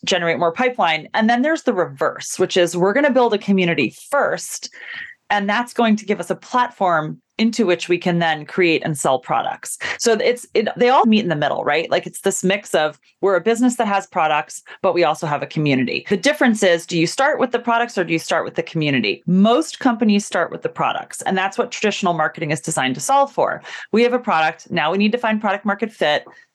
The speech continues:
now we need to figure out the channels, and now we need to scale.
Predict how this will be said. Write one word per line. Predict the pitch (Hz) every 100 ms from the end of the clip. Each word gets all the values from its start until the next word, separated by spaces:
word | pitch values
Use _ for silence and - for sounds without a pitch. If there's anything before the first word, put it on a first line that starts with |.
| _ -
now | 175 180
we |
need | 185 180
to |
figure | 208 185 190
out | 185
the |
channels, | - 165 143 139 139 -
and | 165
now | 139
we | 143
need | 143 135
to |
scale. | - 147 101 -